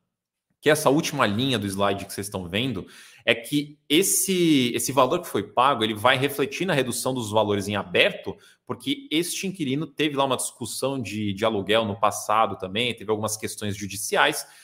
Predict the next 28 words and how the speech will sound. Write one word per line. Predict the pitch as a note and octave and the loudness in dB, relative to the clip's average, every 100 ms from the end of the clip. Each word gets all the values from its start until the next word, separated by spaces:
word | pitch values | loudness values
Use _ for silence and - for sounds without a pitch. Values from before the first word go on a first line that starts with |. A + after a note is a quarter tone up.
| - _ | -20 _
então | B2+ D3+ | -2 2
ele | D#3+ | 2
tem, | D#3 F#3 F#3+ F#3+ | 2 -2 -2 -4
está | - - A3+ | -8 0 2
devendo | F#3+ B2+ C3 B2 B2+ | 2 0 0 -2 2
alguns | B2+ B2+ C3 - - | 2 2 -2 -6 -2
valores | A2 F#3 C3+ B2 C#3 A2+ | 2 4 4 4 4 2
de | A2 | -2
aluguel | C#3+ F3 C3+ C3 - C#3+ | -2 0 0 0 -4 -4
e, | B2 B2+ | -2 -2
como | - A2+ | -4 -2
ele | A2 | 0
pagou | A#2 G#2+ G#2 | 0 0 0
essa | G#2 A#2 | -2 -6
indenização, | B2 C3+ D#3+ - | -6 -6 -6 -8
isso | C3+ C3 | -10 -6
daí | B2+ | -6
vai | |
ser | A#2+ B2 | -4 -2
abatido | A#2+ A#2 - A#2 A2 | 0 0 -2 -4 -2
ali | G#2+ G#2+ | -2 -4
do | G#2+ G#2+ | -6 -4
valor | G#2 G#2 G2+ G2+ A2+ | 0 2 0 -4 -12
que | |
está | G2+ - | -14 -12
sendo | - G2+ | -10 -10
devido, | F#2+ A#2 F#2+ F#2+ F2 | -6 -8 -8 -14 -12
né? | F#2 F#2 | -14 -14